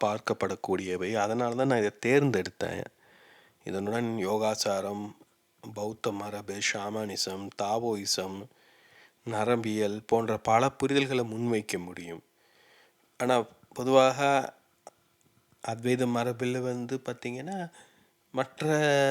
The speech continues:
மரபுகளோட தொடர்பு படுத்தி யாரும் பேசுவது கிடையாது.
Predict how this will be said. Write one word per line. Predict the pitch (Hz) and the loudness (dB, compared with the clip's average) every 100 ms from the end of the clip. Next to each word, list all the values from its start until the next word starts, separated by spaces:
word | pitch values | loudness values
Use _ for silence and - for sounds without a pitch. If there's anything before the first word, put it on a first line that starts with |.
| 135 135 - - | 4 2 -2 -6
மரபுகளோட | 123 135 147 147 143 143 143 143 143 - | -2 0 2 2 2 2 4 2 0 2
தொடர்பு | 127 135 135 | 0 2 -2
படுத்தி | 135 131 - | 0 -4 -2
யாரும் | 120 117 123 120 | -2 0 -2 -2
பேசுவது | 127 135 127 123 110 110 | 4 6 6 2 0 -2
கிடையாது. | 92 95 92 90 95 98 | -6 -6 -6 -8 -12 -16